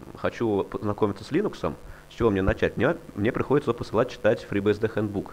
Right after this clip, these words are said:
из FreeBSD знакомиться. Потому что других вводных курсов по именно Linux я не встречал хороших прям.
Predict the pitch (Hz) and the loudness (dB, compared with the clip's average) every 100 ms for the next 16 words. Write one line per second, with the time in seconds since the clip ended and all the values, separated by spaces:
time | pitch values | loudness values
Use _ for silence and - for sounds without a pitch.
0 | - - - 104 107 101 80 78 - - | -12 -8 -2 0 2 2 0 -2 -2 -4
1 | - - - - - - - 110 - 98 | -10 -14 -14 -18 -18 -10 -2 0 0 -2
2 | 107 156 - 113 110 98 - - - - | 0 0 2 0 2 -4 -6 -16 -10 -6
3 | 104 - - 95 92 85 95 90 98 165 | -4 -6 -4 0 2 2 2 2 2 2
4 | - 98 113 - - - 80 - - - | 0 2 2 0 0 2 2 0 -2 -4
5 | - - | -12 -12